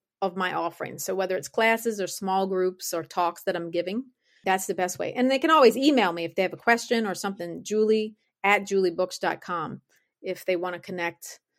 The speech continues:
and make sure they're on the list or, or whatever it might be. I'm also on social media,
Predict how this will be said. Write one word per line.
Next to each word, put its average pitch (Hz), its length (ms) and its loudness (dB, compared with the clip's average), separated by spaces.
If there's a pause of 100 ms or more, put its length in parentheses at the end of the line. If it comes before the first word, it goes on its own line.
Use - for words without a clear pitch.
(240)
and 185 160 -4
make 185 160 0
sure 196 280 6
they're 180 160 4
on 180 160 0
the 175 80 -4
list 170 340 0
or, 165 200 0
or 170 200 -6
whatever 165 580 -4
it 175 120 -8
might 156 220 -14
be. - 240 -10 (340)
I'm 214 160 0
also 269 340 6
on 226 280 2
social 220 360 4
media, 208 320 2